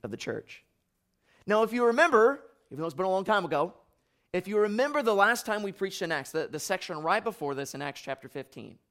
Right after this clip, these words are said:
we dealt with what the major threat was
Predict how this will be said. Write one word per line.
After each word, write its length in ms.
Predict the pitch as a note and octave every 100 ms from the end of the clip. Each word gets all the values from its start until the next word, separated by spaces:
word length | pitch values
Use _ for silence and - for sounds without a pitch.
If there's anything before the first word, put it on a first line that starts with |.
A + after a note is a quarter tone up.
| _ _ _ _ _ _ _ _ -
we 160 | F#3+ B3
dealt 380 | F3+ A3+ C4+
with 220 | G#3+ G3+ G3
what 400 | D3 G3 B3 A#3+
the 80 |
major 440 | A3 F#3+ G3 E3+ G3
threat 360 | G3 F#3 F#3+
was 340 | D#3 D3+ D3